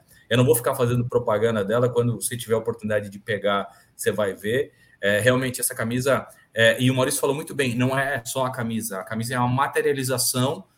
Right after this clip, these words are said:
de um conceito, de um pertencimento, de uma história, de uma origem. Então, tudo aquilo que a gente tentou colocar no vídeo ali, de uma maneira rápida e simples, entre aspas, que dá trabalho pra fazer, mas ela foi contando uma série de,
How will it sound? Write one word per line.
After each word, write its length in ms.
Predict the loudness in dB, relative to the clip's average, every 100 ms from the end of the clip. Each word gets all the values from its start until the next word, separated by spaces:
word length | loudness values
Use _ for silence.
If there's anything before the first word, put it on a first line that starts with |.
| _ _ _
de 80 | -4
um 80 | -2
conceito, 580 | -2 -2 -2 -2 -2 -6
de 60 |
um 100 | -8
pertencimento, 720 | -6 -8 -8 -10 -6 -4 -4 -6
de 80 |
uma 160 | -10 -10
história, 640 | -12 -4 0 2 2 0
de 120 | -4 -2
uma 120 | 0
origem. 600 | 0 0 -4 -6 -12 -18 _ -20 -20
Então, 240 | -16 -8 -8
tudo 160 | -6
aquilo 220 | -8 -8 -8
que 80 |
a 20 | -10
gente 160 | -8
tentou 240 | -6 -4 -2
colocar 360 | 0 0 2
no 120 | 0
vídeo 380 | 0 -4 -6 -2
ali, 160 | 0 0
de 80 | 0
uma 140 | 0
maneira 600 | 0 0 2 0 0 -6 -6 -6 -8 -20 _
rápida 560 | 2 2 2 -4 -2
e 60 | -2
simples, 840 | -2 -2 -4 -8 -6 -4 -2 -4 -8 -20 -8
entre 280 | -6 2
aspas, 320 | 2 2 -4 -8
que 100 | -4
dá 80 |
trabalho 400 | -2 0 2 0
pra 100 | -2 -6
fazer, 500 | -6 -6 -4 -4 -6 _ _ _
mas 180 | 0 2
ela 160 | 0
foi 180 | 2 0
contando 720 | 0 -6 -2 -2 -2 -4 -2
uma 320 | 0 0 0
série 640 | -2 -2 0 2 2 0 -4
de, 600 | -6 -4 -2 0 -2